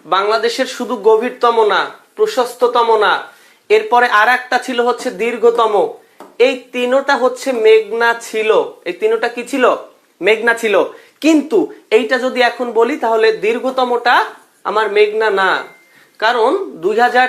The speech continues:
তেইশ সাল পর্যন্ত, দুই হাজার তেইশ সাল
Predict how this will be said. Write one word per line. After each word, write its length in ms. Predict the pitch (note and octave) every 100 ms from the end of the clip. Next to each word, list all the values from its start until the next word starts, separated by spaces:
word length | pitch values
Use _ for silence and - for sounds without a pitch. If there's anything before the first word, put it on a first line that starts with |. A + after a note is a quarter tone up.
| B3+ -
তেইশ 320 | B3 B3+ -
সাল 160 | C4+ B3+
পর্যন্ত, 600 | B3 A#3 A3 G#3+ - E3 B2 - _ - - - _ _ -
দুই 200 | D#3+ G#3
হাজার 220 | A#3 B3 B3
তেইশ 260 | A#3 A3+ -
সাল 140 | C4